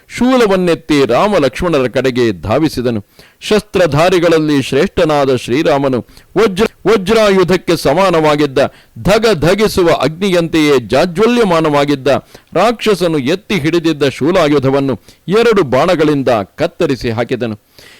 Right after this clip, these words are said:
ಇಂದ್ರನ ವಜ್ರಾಯುಧದಂತೆ ಕತ್ತರಿಸಲ್ಪಟ್ಟು ಕೆಳಗುರುಳಿದ ಮೇರು ಪರ್ವತದ ಶಿಖರದಂತೆ ಶ್ರೀರಾಮನ ಬಾಣಗಳಿಂದ ಕತ್ತರಿಸಲ್ಪಟ್ಟ ವಿರಾಧನ ಯುಧವು ಭೂಮಿಯಲ್ಲಿ ಬಿದ್ದಿತು.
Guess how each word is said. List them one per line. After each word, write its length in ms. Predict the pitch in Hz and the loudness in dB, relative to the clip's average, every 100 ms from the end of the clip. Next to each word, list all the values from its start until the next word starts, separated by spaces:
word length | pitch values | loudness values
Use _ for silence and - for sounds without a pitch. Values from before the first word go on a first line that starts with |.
| _ 185 | _ -4
ಇಂದ್ರನ 400 | 208 185 175 160 | -2 0 0 0
ವಜ್ರಾಯುಧದಂತೆ 1160 | 143 147 165 208 233 202 185 175 175 165 156 | 0 0 0 0 2 2 2 0 -2 0 -2
ಕತ್ತರಿಸಲ್ಪಟ್ಟು 1000 | 135 131 - 196 160 165 143 147 131 143 | 0 -4 -2 -2 0 -2 -2 -4 -4 -6
ಕೆಳಗುರುಳಿದ 720 | - 143 202 180 165 160 151 | -2 -2 0 0 0 0 0
ಮೇರು 560 | 143 123 113 190 220 180 | 0 0 -2 0 2 0
ಪರ್ವತದ 580 | 139 147 180 160 143 127 | 0 0 0 0 0 -2
ಶಿಖರದಂತೆ 800 | - 123 180 175 143 139 127 104 - - - | -2 -4 -2 0 -2 -2 -4 -4 -14 -20 -10
ಶ್ರೀರಾಮನ 680 | 185 254 240 214 190 170 | -2 0 2 2 0 0
ಬಾಣಗಳಿಂದ 640 | 135 123 190 170 165 160 147 | 0 -2 0 0 0 0 0
ಕತ್ತರಿಸಲ್ಪಟ್ಟ 1080 | 131 - 160 - 190 151 156 147 147 - | -2 -2 -4 -2 -2 0 -2 0 -4 -2
ವಿರಾಧನ 640 | 135 123 185 196 147 151 139 | -2 0 0 0 0 0 0
ಯುಧವು 420 | 123 127 123 - _ - - - | 0 0 -2 -4 _ -20 -20 -6
ಭೂಮಿಯಲ್ಲಿ 540 | 120 226 233 165 139 127 | 0 2 4 2 2 0
ಬಿದ್ದಿತು. 500 | 123 120 120 107 | 0 -2 -4 -4